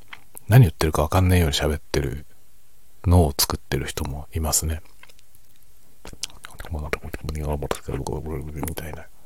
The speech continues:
<laughs> 何言ってるかわかんないやつ。あの、言葉になってない音を喋る。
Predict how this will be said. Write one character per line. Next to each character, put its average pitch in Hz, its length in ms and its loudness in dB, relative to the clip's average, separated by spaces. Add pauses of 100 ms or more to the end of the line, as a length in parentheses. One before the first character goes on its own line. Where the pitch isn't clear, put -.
(160)
<laughs> - 360 -2
何 80 200 6
言 76 80 2
っ - 20 -6
て - 80 0
る 69 60 4
か - 60 4
わ - 60 4
か 71 80 0
ん 76 40 -2
な 69 80 -2
い - 20 -2
や - 80 -8
つ。 - 240 -6 (720)
あ - 180 -14
の、 71 220 -6
言 - 260 4
葉 101 80 8
に - 120 4
な 76 120 2
っ - 100 -4
て - 120 2
な - 140 2
い - 60 0
音 73 280 -2
を 69 100 2
喋 76 320 0
る。 69 160 -6